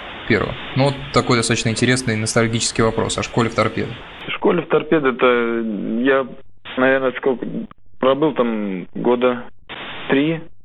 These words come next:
Speaker 2: Из них я в самой, в самой школе, вот именно в, в восемьдесят втором году, в восемьдесят девятом я, ну, где-то,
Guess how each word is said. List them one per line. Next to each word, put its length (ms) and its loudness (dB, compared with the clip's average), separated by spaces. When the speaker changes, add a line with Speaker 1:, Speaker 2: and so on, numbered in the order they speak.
Speaker 2:
Из 160 2
них 220 0
я 220 4
в 40 -6
самой, 380 2
в 140 -10
самой 260 2
школе, 360 2
вот 300 -2
именно 360 0
в, 60 -14
в 120 4
восемьдесят 400 0
втором 320 2
году, 240 2
в 20 0
восемьдесят 300 0
девятом 320 2
я, 360 2
ну, 140 4
где-то, 300 0